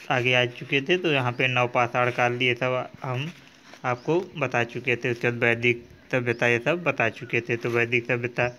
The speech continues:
के बाद यहाँ पे और आज ब-, उसके आगे हम बात करेंगे। तो आज हम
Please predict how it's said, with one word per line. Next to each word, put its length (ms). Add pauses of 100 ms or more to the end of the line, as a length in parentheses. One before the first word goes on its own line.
(560)
के 140
बाद 280
यहाँ 260
पे 320 (380)
और 220
आज 400
ब-, 240
उसके 300
आगे 200
हम 260 (500)
बात 240
करेंगे। 380
तो 360 (500)
आज 200
हम 240